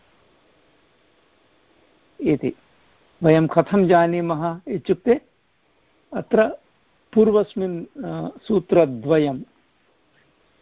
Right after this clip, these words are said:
अ, अस्ति किल?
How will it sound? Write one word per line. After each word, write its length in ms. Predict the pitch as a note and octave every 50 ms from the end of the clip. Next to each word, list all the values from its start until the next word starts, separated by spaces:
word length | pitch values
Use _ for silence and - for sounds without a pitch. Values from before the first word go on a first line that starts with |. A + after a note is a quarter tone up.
| _ _ _ _ _ _ _ -
अ, 340 | D#3 C#3+ C#3 C3+ C#3 C3+ C#3 F#4+ _ _ _ _ _ _ _ _ _ _ _ _ _ - - - - - _ _ _ _ _ - - - _ _ -
अस्ति 240 | - D#3 - - F3+
किल? 200 | - A3 A#3 F#3